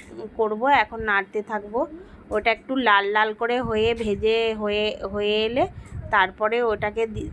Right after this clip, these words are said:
তুলে দেওয়ার পরে নাড়ানাড়ি করে লাল, লাল লাল করে ভেজে, উম, উম, তারপরে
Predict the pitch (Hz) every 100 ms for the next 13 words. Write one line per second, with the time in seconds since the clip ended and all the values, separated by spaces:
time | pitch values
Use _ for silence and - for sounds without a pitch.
0 | - 220 208 208 214 214 214 247 294 302
1 | 226 208 202 202 202 202 220 233 233 208
2 | 214 202 196 202 196 202 208 208 226 226
3 | 214 196 190 220 262 294 - - - -
4 | - 220 208 208 214 208 214 - - -
5 | - - - 214 214 208 208 214 208 -
6 | 233